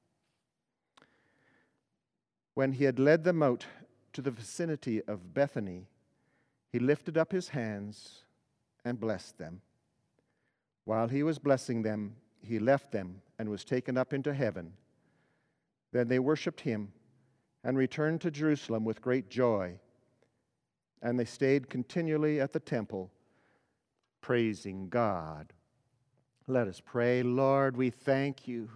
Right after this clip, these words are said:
for the fact that we can praise your name because of the gift of Jesus, because he is sitting at your right hand, and you have bestowed your Spirit upon us so that we have the power to be that which you require us and want us to be.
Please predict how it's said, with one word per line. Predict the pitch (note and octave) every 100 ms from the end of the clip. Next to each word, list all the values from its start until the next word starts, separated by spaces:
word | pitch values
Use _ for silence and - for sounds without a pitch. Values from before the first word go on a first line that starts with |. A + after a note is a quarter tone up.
| A2+ - _
for | - B2
the | A#2
fact | - - B2+ B2+ -
that | A#2
we | B2+ C3
can | - A2+
praise | - D3 D3 C#3
your | B2+ C#3+
name | D3 A#2+ G2+ G2+ F#2 _ _ - - _ _ -
because | A2+ - C3+ B2
of | A2
the | F#2
gift | - B2 - -
of | E2+
Jesus, | - A2+ G#2 F#2+ E2+ - - - _ _ _ _ _ _ -
because | B2+ - D3+ -
he | D#3
is | D3
sitting | - - E3 E3
at | C3+ - C#3+
your | D3
right | D3 D3 D#3
hand, | - G#2+ F2+ F#2+ A2+ _ _ _ _ _ _ _ -
and | B2 A#2+
you | C3 C#3
have | C#3+ C#3 C3 - _
bestowed | B2+ - - D3+ D3 D3+ D3 - -
your | B2 C#3 D3
Spirit | - C#3+ C#3+ D3+
upon | - - G#2+ G#2+
us | G#2+ -
so | - A#2+
that | B2 A#2+
we | C3+
have | C#3+ C#3+ C3+
the | C3
power | - C#3 C#3+ D3 D3
to | -
be | G#2+ C#3 C3+ C#3+ D3+
that | A#2 B2+ A2+
which | C#3 -
you | D3 D3
require | E3 - A2 G2+ G2+ G#2+
us | G#2+ -
and | F#2 G2+
want | A#2+ A#2
us | A2 - -
to |
be. | F#2+ G#2 F#2+ G2